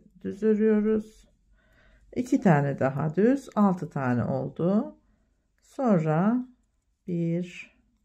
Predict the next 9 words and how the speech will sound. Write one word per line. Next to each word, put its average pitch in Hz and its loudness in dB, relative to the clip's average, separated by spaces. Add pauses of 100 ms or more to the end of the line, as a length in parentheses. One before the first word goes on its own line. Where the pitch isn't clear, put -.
(200)
iki, 170 -4 (1000)
üç, 175 -10 (680)
dört, - -10 (1000)
beş, 156 -10 (1800)
altı 247 -2
tane 156 0
de 302 -4 (140)
ters - -6
oldu. - -10